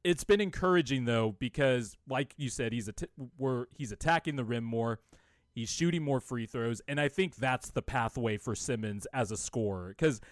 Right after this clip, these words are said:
I agree with you. I do think Embiid and Simmons can win a title together. I've always fought back on the notion that they're this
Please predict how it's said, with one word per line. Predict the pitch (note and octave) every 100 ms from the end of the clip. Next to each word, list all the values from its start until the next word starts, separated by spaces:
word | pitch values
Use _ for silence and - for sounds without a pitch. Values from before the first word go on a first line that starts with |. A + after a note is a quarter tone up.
| -
I | E3
agree | A#3+ F#3+ F#3+
with | F#3 D3+
you. | G#2+ F#2+
I | D#3 F#3
do | A2 E3 F3+
think | E3+ C#3+
Embiid | C#3+ A2+ C#3 C3+
and | B2
Simmons | - C3+ C3+ C3 B2+ - _ _ -
can | D#3+ B2+ A2+ G#2+
win | B2 B2
a |
title | - C3 C#3+ D3+
together. | C#3 D#3 D3+ E3 -
I've | B2+
always | B2+ E3 D#3
fought | - C#3+ C#3+ -
back | B2+ C#3 -
on | C#3 C3 B2+ A#2 G#2+
the | A2+
notion | A#2 B2 - A#2
that | A2 -
they're | B2+
this | A2 G#2+